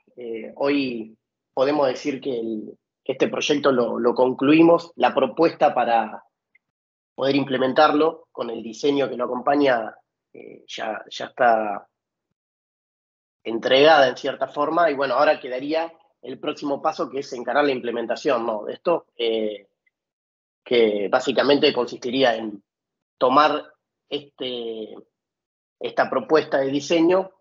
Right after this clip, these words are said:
y llevarla a la realidad dentro de la plataforma.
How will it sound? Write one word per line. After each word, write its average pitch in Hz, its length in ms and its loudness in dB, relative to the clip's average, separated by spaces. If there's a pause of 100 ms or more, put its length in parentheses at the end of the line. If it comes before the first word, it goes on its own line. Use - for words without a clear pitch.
(120)
y 131 100 -8
llevarla 135 400 2
a - 20 2
la 135 120 4
realidad 135 360 4
dentro 135 280 -2
de 123 60 -2
la 123 100 -4
plataforma. 113 560 -6